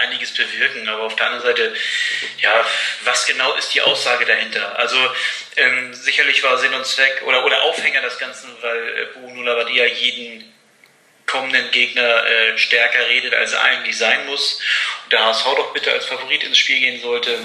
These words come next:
Ähm, aber, äh, man, er, er, Labbadia kann ja nur Fehler machen. Ne?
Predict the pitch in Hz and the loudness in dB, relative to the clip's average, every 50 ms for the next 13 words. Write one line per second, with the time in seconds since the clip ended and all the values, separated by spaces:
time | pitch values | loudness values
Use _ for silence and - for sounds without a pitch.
0 | 110 - - - - - - 120 110 107 107 107 107 - - - - - - - | -8 -12 -14 -16 -10 -4 -2 -2 0 -2 -4 -6 -8 -10 -12 -16 -18 -18 -18 -18
1 | - - _ - 135 139 135 135 135 131 139 - 135 139 147 - - - - - | -18 -20 _ -4 -2 0 2 4 4 4 4 4 2 2 0 -2 -4 -8 -10 -14
2 | - - - - - - - - - _ _ _ _ _ _ _ _ _ _ _ | -18 -20 -18 -18 -16 -16 -18 -18 -20 _ _ _ _ _ _ _ _ _ _ _
3 | _ _ - - - - - 160 147 143 151 147 143 139 143 - - - - - | _ _ -20 -20 -20 -20 -12 -8 -6 -6 -6 -8 -10 -14 -14 -16 -20 -20 -20 -20
4 | - - - - 156 - - - - - - - - - - - - - - - | -6 0 2 2 2 4 4 4 4 2 2 0 -2 -6 -8 -10 -18 -20 -20 -8
5 | - 165 160 - - 190 190 180 165 165 - 170 175 170 160 143 139 127 - - | -2 0 0 2 2 2 2 2 2 2 2 0 0 0 -2 -4 -4 -4 -2 -2
6 | 131 127 123 117 - 95 - - - - - _ 117 117 | -2 -2 -4 -4 -6 -8 -8 -10 -14 -18 -18 _ -16 -14